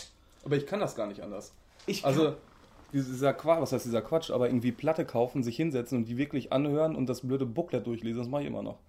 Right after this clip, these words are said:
Speaker 1: Das wird, das
Speaker 2: Aber
Speaker 1: hört auch nicht auf, glaub
Speaker 2: okay,
Speaker 1: ich. Das
Speaker 2: ich
Speaker 1: hört
Speaker 2: muss auch
Speaker 1: einfach
Speaker 2: dazu
Speaker 1: nicht
Speaker 2: sagen,
Speaker 1: auf.
Speaker 2: ich habe ja eine offizielle A D H S-Diagnose
Speaker 1: Ja.
Speaker 2: und ich krieg
Speaker 1: Die dir verbietet,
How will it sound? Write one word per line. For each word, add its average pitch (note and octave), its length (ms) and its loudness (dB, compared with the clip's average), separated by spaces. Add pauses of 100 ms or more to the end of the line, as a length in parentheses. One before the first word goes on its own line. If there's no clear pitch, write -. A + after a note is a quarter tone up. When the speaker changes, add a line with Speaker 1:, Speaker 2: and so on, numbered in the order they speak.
(540)
Speaker 1:
Das C3+ 160 0
wird, C3+ 180 2
das G3 60 8
Speaker 2:
Aber G#3+ 160 8
Speaker 1:
hört C#3+ 140 10
auch C3 140 6
nicht B2 220 4
auf, A#2+ 260 6
glaub - 120 6
Speaker 2:
okay, D3 420 8
Speaker 1:
ich. B2+ 60 -2
Das C3 100 2
Speaker 2:
ich D#3+ 60 2
Speaker 1:
hört D#3+ 100 8
Speaker 2:
muss - 20 0
auch - 60 10
Speaker 1:
einfach - 140 8
Speaker 2:
dazu D#3 100 6
Speaker 1:
nicht F#3+ 100 4
Speaker 2:
sagen, E3 160 10
Speaker 1:
auf. D#3+ 60 0
Speaker 2:
ich - 100 -6
habe - 160 -4
ja - 60 -
eine - 160 -8
offizielle D3 580 0
A B2+ 80 2
D D3 100 -4
H C#3 100 -4
S-Diagnose B2 760 -6 (460)
Speaker 1:
Ja. - 80 -4
Speaker 2:
und C#3+ 100 0
ich C#3 120 -6
krieg G#3 280 -4 (300)
Speaker 1:
Die C3+ 160 0
dir C#3+ 120 10
verbietet, D#3+ 720 4